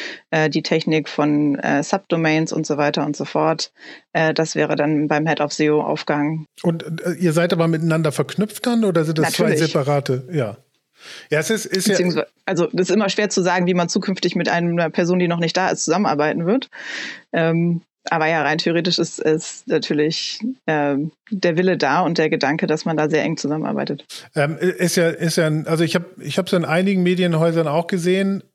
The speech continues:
Speaker 2: wo es total Sinn macht, dass der Head of seo in der Redaktion sitzt und das Redaktionelle, äh, leitet. Das ist beim Spiegel so gewesen,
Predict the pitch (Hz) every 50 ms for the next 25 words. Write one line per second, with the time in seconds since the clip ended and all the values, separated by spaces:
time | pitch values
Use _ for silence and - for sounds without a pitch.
0 | _ - 156 139 131 139 151 156 156 156 - - 139 127 - 156 156 175 185 170
1 | 143 139 156 165 185 190 190 202 196 - - 160 147 143 - - 151 139 135 135
2 | 135 135 165 151 139 147 160 160 180 165 165 - - - 147 131 143 151 165 175
3 | 175 170 165 - - _ - 156 165 175 165 165 151 143 143 156 147 139 127 -
4 | - - 160 175 202 202 180 156 160 185 190 - - 147 143 139 151 139 135 139
5 | 143 139 147 143 131 - - - 135 127 135 147 175 190 202 196 196 - - -
6 | - - - - 160 156 151 147 147 151 170 165 180 156 139 - - 143 139 135
7 | 135 - - - 180 190 185 190 185 175 175 180 180 180 175 165 - _ - 165
8 | 147 160 156 160 165 160 165 160 160 165 165